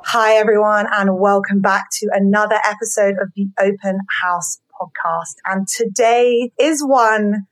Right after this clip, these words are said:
that I have been waiting for, for as long as I can remember. Now, I get excited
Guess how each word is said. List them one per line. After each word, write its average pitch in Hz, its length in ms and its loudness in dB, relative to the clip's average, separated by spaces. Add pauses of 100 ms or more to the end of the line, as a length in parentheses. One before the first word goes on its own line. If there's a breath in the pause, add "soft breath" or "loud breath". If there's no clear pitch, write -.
(160)
that 233 220 2
I 226 200 2
have 285 260 0
been 311 160 0
waiting 226 500 0
for, 180 420 0 (120)
for 214 180 0
as 196 140 2
long 196 500 2
as 185 360 -4 (120)
I 165 340 -2 (220)
can 160 300 -4
remember. 160 460 -6 (560)
Now, 233 200 2
I 233 120 2
get 254 200 2
excited 214 600 -4